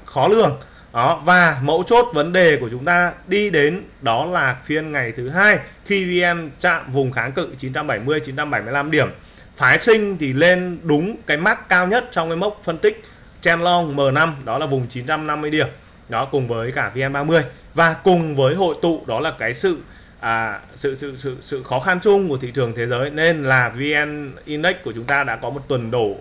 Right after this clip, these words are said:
khá là dài. À, cùng với đó thì phái sinh nó cũng sẽ thành một cái trend short ở đây thôi. Và tí nữa thì Hùng sẽ đi phân tích sâu hơn cái, cái, cái, cái điểm tì bật của phái sinh ở đây. Cái điểm tì bật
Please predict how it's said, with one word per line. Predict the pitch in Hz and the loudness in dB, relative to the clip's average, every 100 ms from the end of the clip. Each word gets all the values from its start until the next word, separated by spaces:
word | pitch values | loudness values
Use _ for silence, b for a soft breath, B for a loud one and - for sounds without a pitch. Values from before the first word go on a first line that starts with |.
| - | -8
khá | 113 131 | -4 -2
là | 143 | 0
dài. | 127 120 - B B B B | 2 2 0 B B B B
À, | 139 175 | 0 2
cùng | 165 | 0
với | 151 | 2
đó | 147 175 | 2 2
thì | |
phái | 147 143 | 0 0
sinh | 143 190 | 0 0
nó | 170 | -2
cũng | 160 170 180 | -6 -8 -6
sẽ | 165 156 | -6 -2
thành | 160 139 | -2 -2
một | 127 | -6
cái | 143 | -2
trend | 160 156 | -2 0
short | 147 131 | -4 -2
ở | 127 | -2
đây | 131 | 0
thôi. | 160 165 - - - - - - 135 | 0 -2 -4 -20 -20 -20 -20 -14 0
Và | 135 | 2
tí | 127 139 | 2 0
nữa | 180 185 | 0 0
thì | |
Hùng | 160 127 | -2 0
sẽ | 120 143 | 0 0
đi | 156 | 0
phân | 175 170 | -2 -2
tích | 196 | -2
sâu | 214 185 | 0 2
hơn | 190 190 175 B B B | 4 2 -2 B B B
cái, | 123 120 143 175 185 - | 0 2 2 0 -2 -2
cái, | 123 135 | 0 0
cái, | 139 120 139 | 0 -2 0
cái | 139 147 | 0 0
điểm | 175 156 104 - | 2 2 2 -2
tì | 139 | 2
bật | 135 131 | 2 2
của | 123 | -2
phái | 107 113 | -4 -2
sinh | 131 180 139 | 0 0 0
ở | |
đây. | 131 156 | -2 -2
Cái | 143 | -4
điểm | 156 143 - | -2 -4 -4
tì | |
bật | 123 | -6